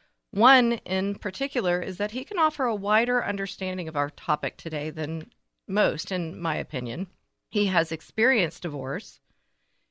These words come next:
He is a Christian and has an extensive understanding of God's Word. In fact, he is the host of Courageous Christianity, a show that airs on K K H T as well.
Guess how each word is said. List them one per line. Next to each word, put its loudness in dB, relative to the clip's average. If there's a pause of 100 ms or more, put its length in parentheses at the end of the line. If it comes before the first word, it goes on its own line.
He 6
is 6
a 0
Christian 4
and 0
has 4
an -2
extensive -4
understanding -2
of -8
God's -2
Word. -6 (640)
In 0
fact, 4
he 0
is -2
the -2
host -8
of -2
Courageous -6
Christianity, -6
a -6
show -2
that -4
airs -4
on -4
K -8
K -4
H -10
T -8
as -6
well. -10